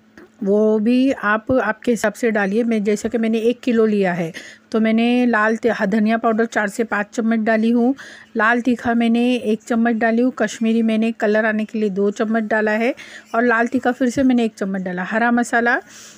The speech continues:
आप जितना तीखा चाहिए उतना डाल दीजिए। तो देखिए इस तरीके से। तो धनिया पाउडर डालने के बाद में मैंने ये कश्मीरी डाला, फिर लाल तीखा डाला एक एक चम्मच, फिर से मैं और डालूँगी बाद में इसके लिए। तो पहले ही मैंने आपको बता दिया। हरा मसाला भी आप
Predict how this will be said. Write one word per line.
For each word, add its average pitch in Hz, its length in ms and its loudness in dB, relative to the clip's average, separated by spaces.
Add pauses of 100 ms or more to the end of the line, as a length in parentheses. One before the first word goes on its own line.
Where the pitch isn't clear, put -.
(260)
आप 220 360 -2
जितना 262 440 2
तीखा 247 280 0
चाहिए 254 280 0
उतना 226 300 0
डाल 196 220 0
दीजिए। 180 400 -4 (400)
तो 214 220 2
देखिए 214 320 0
इस 214 200 -4
तरीके 190 280 -2
से। 208 120 -6
तो 214 120 -2
धनिया 214 320 0
पाउडर 226 240 0
डालने 214 260 -2
के 226 140 -4
बाद 220 180 0
में 220 180 0
मैंने 220 320 0 (560)
ये 220 120 2
कश्मीरी 233 520 0
डाला, 233 280 0
फिर 254 240 -2
लाल 208 280 0
तीखा 202 280 -4
डाला 175 240 -4
एक 180 200 -6
एक 185 140 -8
चम्मच, 185 280 -10
फिर 262 220 0
से 262 160 -2
मैं 254 120 2
और 233 200 2
डालूँगी 226 440 2
बाद 190 220 -2
में 208 200 -6 (420)
इसके 214 320 -4
लिए। 190 140 -2
तो 214 140 -8
पहले 220 240 0
ही 247 80 2
मैंने 220 180 0
आपको 208 240 -4
बता 202 240 -2
दिया। 185 180 -6
हरा 226 220 2
मसाला 233 380 0
भी 233 160 0
आप 240 180 0